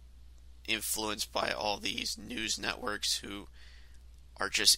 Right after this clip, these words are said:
in it for the ratings and all that. But anyway, um, in Atlanta, there was a, there was a twenty-seven-year-old, uh, I think his name was Rayshard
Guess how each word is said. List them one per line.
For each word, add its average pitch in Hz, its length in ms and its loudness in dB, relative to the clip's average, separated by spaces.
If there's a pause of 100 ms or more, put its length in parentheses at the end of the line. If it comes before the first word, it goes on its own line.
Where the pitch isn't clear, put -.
in 95 140 2
it 104 120 0
for - 140 2
the 92 140 0
ratings 101 680 4
and 98 140 2
all - 200 0
that. - 400 4 (1800)
But - 140 0
anyway, 220 540 4
um, 208 460 2 (760)
in 117 120 4
Atlanta, 110 800 2
there 98 200 -4
was 101 260 0
a, 98 420 0 (2000)
there - 100 0
was - 120 2
a - 100 2
twenty-seven-year-old, 107 1000 6
uh, 80 40 -2
I 55 200 -6
think 95 160 -8
his - 140 -2
name 98 140 0
was - 140 2
Rayshard 117 880 6